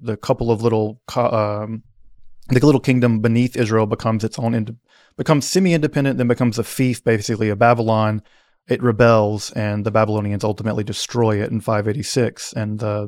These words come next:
the, the Judahites, uh, were some of the few remaining people, along with Simeon and Benjamin.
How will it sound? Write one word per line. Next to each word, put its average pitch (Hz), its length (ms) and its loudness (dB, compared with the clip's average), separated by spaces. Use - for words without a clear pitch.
the, 104 440 -4
the 120 100 0
Judahites, 110 1000 2
uh, 107 280 -4
were 110 340 0
some 123 160 0
of 110 60 0
the 107 80 0
few 135 260 2
remaining 110 460 2
people, 147 380 0
along 107 240 0
with 104 180 -6
Simeon 127 520 0
and 107 120 -8
Benjamin. 117 400 -2